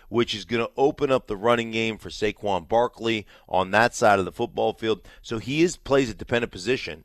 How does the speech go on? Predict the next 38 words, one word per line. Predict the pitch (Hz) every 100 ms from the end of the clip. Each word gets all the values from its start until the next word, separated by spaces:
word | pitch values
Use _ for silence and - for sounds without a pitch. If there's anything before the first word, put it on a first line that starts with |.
| _
like, | 98 92 _
pretty | 127 120
much | 101
all | 107 113
positions | 107 - 98 110 - 90
are |
dependent | 80 110 95
positions. | - 90 127 - 76 - - _ _ _
But | 98 107 104 - -
he | 131
plays | 156 - 151 139 120 - -
maybe | 123 117
one | 113
of | 110
the |
most | 104 101 -
dependent | - 160 196
positions, | - 80 80 - 80 - -
but | 170 101 78 _ _
he | - 120
also | 123 160 156 - 113 -
opens | 131 131 - 104
up | 107 92
a |
game | 78 104 120
plan | 107 92 82
for | 78 85 76
you. | - _ _ _ _ _ -
So | - 139 131 123 117 _ -
he's, | 151 170 117
he's | - 160 123
vital | 95 95 117 180 117 80 - _ _ _ _ _
to, | - 131 120 117 _
to | - 135
their | 117
success, | 110 - - 113 98 80 95 - _ _ _ _
and | 123 117 113
for, | - 127